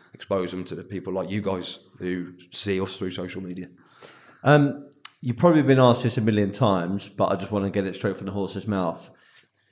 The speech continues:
Speaker 2: With a business like yours, I imagine, I've never run one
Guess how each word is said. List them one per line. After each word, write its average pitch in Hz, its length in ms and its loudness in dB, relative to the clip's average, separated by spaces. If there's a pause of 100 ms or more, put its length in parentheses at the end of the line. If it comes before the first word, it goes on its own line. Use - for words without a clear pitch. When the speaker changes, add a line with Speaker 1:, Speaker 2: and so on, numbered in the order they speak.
(300)
Speaker 2:
With 156 200 6
a 180 80 8
business 165 440 4
like 113 220 0
yours, 104 480 2
I 117 140 2
imagine, 110 580 0
I've - 140 -8
never 101 160 -2
run 92 240 -2
one 101 320 -4